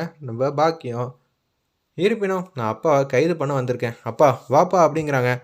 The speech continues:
"என்ன கண்டிக்க வச்சிடாதப்பா, வேற வழியே இல்ல, பெரிய ஆளுங்க இன்ஃப்ளூயன்ஸ் மூலியமா தான் உன்னை கைது செய்ய வந்திருக்கேன், இதை தடுத்து நிப்பாட்ட எனக்கு அதிகாரமும் இல்ல, பெரிய இடத்து உத்தரவு, மன்னிச்சிருப்பா" அப்படின்னு சொல்லிட்டு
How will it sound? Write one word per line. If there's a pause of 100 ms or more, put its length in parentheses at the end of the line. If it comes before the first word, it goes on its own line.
(300)
"என்ன (280)
கண்டிக்க
வச்சிடாதப்பா, (140)
வேற
வழியே
இல்ல, (440)
பெரிய
ஆளுங்க
இன்ஃப்ளூயன்ஸ்
மூலியமா
தான் (100)
உன்னை
கைது
செய்ய
வந்திருக்கேன், (300)
இதை
தடுத்து
நிப்பாட்ட (280)
எனக்கு
அதிகாரமும்
இல்ல, (460)
பெரிய
இடத்து
உத்தரவு, (260)
மன்னிச்சிருப்பா"
அப்படின்னு
சொல்லிட்டு